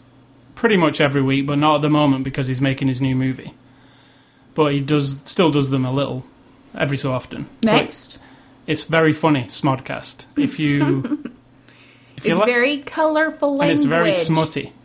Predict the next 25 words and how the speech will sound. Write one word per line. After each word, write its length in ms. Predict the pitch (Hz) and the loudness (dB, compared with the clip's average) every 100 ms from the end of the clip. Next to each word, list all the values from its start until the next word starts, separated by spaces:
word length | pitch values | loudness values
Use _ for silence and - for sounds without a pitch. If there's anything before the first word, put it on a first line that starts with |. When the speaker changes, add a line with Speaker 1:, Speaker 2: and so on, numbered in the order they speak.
| _ - | _ -18
Speaker 1:
Kevin 300 | - 170 151 | -2 0 2
has 120 | 143 135 | 2 0
got 120 | 143 | 0
an 80 | 139 | 0
obsession 400 | 131 147 135 139 | 0 0 2 0
with 100 | 131 | 0
sex. 460 | - 123 - - | -4 -4 -6 -8
We, 100 | 139 | -2
Speaker 2:
When 180 | 226 349 | 0 2
are 60 | 381 | 2
we 120 | 339 | 2
Speaker 1:
we 40 | |
Speaker 2:
gonna 180 | 302 294 | 4 4
get 400 | 262 269 - - | 2 0 -4 -2
the 360 | 233 220 208 202 | 2 4 2 0
check 340 | - 262 247 | -2 0 0
from 220 | - 240 226 | -4 -2 2
all 140 | 220 | 2
these 180 | 226 226 | 2 2
people 440 | - 214 226 226 | 0 0 0 0
that 200 | 220 214 | 0 0
you're 80 | 202 | -2
about 280 | 196 202 190 | 2 0 0
to 200 | 226 202 | -4 -4
plug? 580 | 190 - 190 196 202 | -4 -2 -2 -2 -4